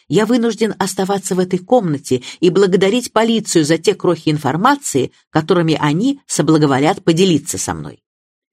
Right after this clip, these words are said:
Кстати, ты не знаком с Мелчетом, главным констеблем Редфордшира?» «Да, я встречал его».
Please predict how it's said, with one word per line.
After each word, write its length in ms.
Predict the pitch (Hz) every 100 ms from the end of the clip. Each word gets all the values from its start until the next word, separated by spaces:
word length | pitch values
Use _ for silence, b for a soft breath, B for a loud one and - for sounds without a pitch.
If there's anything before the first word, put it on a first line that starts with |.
| _
Кстати, 520 | - - 202 - - b b b
ты 100 | -
не 100 | 220
знаком 380 | 226 220 240 359
с 140 | - 220
Мелчетом, 640 | 196 123 - 92 - - _ _
главным 520 | 160 139 180 202 185
констеблем 640 | 170 156 156 - 208 196 185
Редфордшира?» 840 | 190 202 151 110 - - 92 69 - _ _ _ _ _ _
«Да, 400 | 131 147 135 117
я 220 | 120 127
встречал 600 | 117 - 190 220 226 127
его». 420 | 123 147 170 196